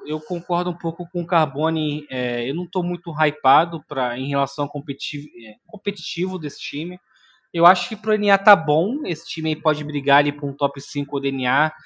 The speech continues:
mas, pô, cara, em mídia, não tem como negar que os caras vão dar mídia, cara. Mas também vai depender dos jogadores, pô, porque,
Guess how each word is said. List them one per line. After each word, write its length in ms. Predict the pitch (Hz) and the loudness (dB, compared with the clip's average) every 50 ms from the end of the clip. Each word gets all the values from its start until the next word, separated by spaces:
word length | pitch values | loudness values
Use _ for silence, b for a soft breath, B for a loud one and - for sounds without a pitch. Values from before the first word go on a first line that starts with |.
| B B B B B B | B B B B B B
mas, 260 | 196 196 190 196 - | 2 2 2 2 -2
pô, 180 | - - 320 - | -2 -2 -2 0
cara, 300 | - - 156 143 147 165 | 6 6 8 8 8 6
em 160 | 202 226 214 | 2 2 0
mídia, 480 | 180 156 175 220 254 - - 339 269 202 | 0 0 0 -2 -2 -2 0 0 0 0
não 100 | 208 208 | -2 -2
tem 160 | 202 233 226 | -2 -4 -4
como 240 | 226 320 247 294 339 | -2 -2 -2 0 2
negar 300 | 349 339 247 269 254 254 | 2 2 4 4 2 4
que 80 | 339 | 2
os 100 | 311 - | -4 -2
caras 240 | - 349 349 359 294 | 0 2 2 2 2
vão 140 | 311 330 320 | 2 0 2
dar 180 | 320 320 359 | 2 2 2
mídia, 300 | 403 370 254 185 - 196 | 2 -2 -2 -2 -4 -6
cara. 380 | 175 - - 120 107 98 95 - b b b b b b b | -6 -2 -2 -2 -2 -2 -6 -16 b b b b b b b
Mas 180 | 196 208 208 - | -2 0 0 0
também 260 | - 254 247 247 254 | -2 0 0 0 0
vai 100 | 254 262 | 0 0
depender 380 | 247 269 262 262 302 277 277 254 | 0 -2 -2 -2 -2 -2 -2 -2
dos 160 | 294 262 - | -4 -4 -4
jogadores, 680 | 277 277 311 339 330 349 269 247 240 233 226 - - | -4 0 0 0 0 2 2 2 2 2 -2 -6 -8
pô, 220 | - - 156 139 | -4 -4 -4 -4
porque, 720 | - - 151 - - - 185 180 175 160 139 127 117 110 | -4 -10 -16 -12 -2 0 2 4 4 4 4 2 0 -2